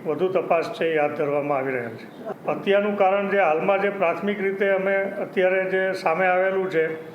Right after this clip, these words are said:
એ મુજબ મરણ જનાર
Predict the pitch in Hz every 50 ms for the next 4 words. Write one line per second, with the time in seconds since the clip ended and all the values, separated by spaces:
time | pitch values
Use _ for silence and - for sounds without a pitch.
0 | - - - - - - - - 202 190 202 196 196 196 190 202 202 190 190 196
1 | 196 202 202 208 208 - - - - - - - - 165 156 175 190 196 190 190
2 | 202 196 196 202 196